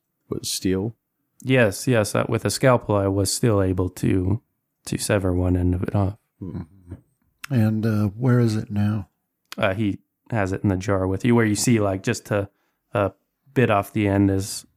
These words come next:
Speaker 2: lying separately from it.
Speaker 3: What other substances did you, um, did you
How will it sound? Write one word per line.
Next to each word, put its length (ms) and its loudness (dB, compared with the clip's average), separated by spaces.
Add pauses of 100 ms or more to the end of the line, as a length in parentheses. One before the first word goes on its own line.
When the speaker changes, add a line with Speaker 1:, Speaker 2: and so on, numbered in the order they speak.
(460)
Speaker 2:
lying 320 2
separately 520 -2
from 260 0
it. 100 -2 (480)
Speaker 3:
What 160 4
other 240 4
substances 920 -4
did 280 -6
you, 240 -4 (460)
um, 440 -6 (420)
did 200 -4
you 380 -2